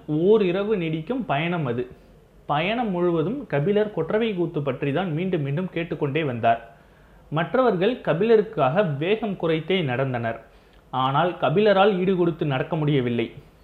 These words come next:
நீலன் அவருக்கு அவ்வப்பொழுது உதவிகள் செய்தான். பாதைகள் சில சில இடங்களில் மிக கடினமாக இருந்தது. சிறு பிச-, பிசகு ஏற்பட்டாலும் பெரும் பள்ளத்தில் விழும் அபாயம் இருந்தது.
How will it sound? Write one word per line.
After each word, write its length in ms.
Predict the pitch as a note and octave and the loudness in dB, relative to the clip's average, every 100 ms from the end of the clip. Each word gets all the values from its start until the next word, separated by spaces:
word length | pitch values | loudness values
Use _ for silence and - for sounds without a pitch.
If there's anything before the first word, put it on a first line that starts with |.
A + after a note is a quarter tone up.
| - _ - - | -20 _ -18 -8
நீலன் 380 | D#3+ A#3+ A#3 | -2 0 0
அவருக்கு 640 | A3 D#3+ D#3+ D#3+ F3+ G#3+ - | 0 0 0 -2 0 -2 -2
அவ்வப்பொழுது 680 | - C3+ G3 G3 F#3+ G3+ A3 | -4 -2 -2 0 2 4 2
உதவிகள் 420 | D#3+ F3 E3+ D3+ | 2 0 0 2
செய்தான். 360 | D3 B2+ A#2+ A2+ - - - - - - - | 2 0 0 -4 -8 -20 -20 -20 -20 -20 -4
பாதைகள் 580 | D#3+ G3+ A#3+ G#3 F#3 B3+ - | 2 4 4 2 0 -4 -10
சில 320 | - G3+ A#3 | -6 -2 -2
சில 440 | A#3 A3 A3 B3 - | -2 0 0 -2 -4
இடங்களில் 560 | D#3 F#3 F3 F#3+ C4 - | -2 0 0 0 -2 -4
மிக 280 | D#3 D#3 | -4 -2
கடினமாக 580 | A3 D#3 F3 F#3 E3 D#3+ | -2 0 0 0 -2 0
இருந்தது. 440 | D3+ C3+ A#2+ A2 - - - - - | 2 2 0 -4 -8 -12 -20 -20 -20
சிறு 380 | - - A#3+ C4 | -14 -4 0 0
பிச-, 400 | - G3 G#3+ F#3+ | 0 -2 -2 -4
பிசகு 320 | F#3+ B3 A3+ | -2 0 2
ஏற்பட்டாலும் 680 | G3 E3+ E3 D3 C#3 G3 A#3+ | 2 0 -2 2 2 2 -2
பெரும் 280 | E3 F3+ A3 | 0 0 0
பள்ளத்தில் 380 | F3 F3+ F3 F#3 | 0 0 0 0
விழும் 240 | C#3+ D#3 | 0 0
அபாயம் 420 | A2+ B2+ E3+ E3+ | 0 0 0 0
இருந்தது. 500 | C3+ B2 A#2+ A2 G2+ | -2 -2 -4 -4 -6